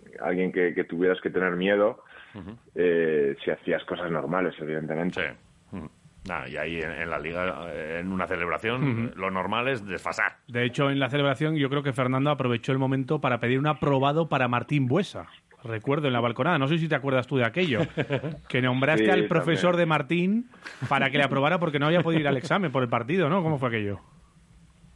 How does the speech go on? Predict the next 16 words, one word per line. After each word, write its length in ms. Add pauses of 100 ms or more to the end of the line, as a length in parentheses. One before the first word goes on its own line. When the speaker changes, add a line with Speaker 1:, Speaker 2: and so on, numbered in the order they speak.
(160)
Speaker 1:
Sí, 240
sí, 140
sí, 140
así 240
fue. 200
Me 120
dijo 260
que, 80
digo, 880 (360)
"¿Tú 180
qué 340
tal, 180
no 160
eres?". 240
Dice, 220 (160)
"No, 340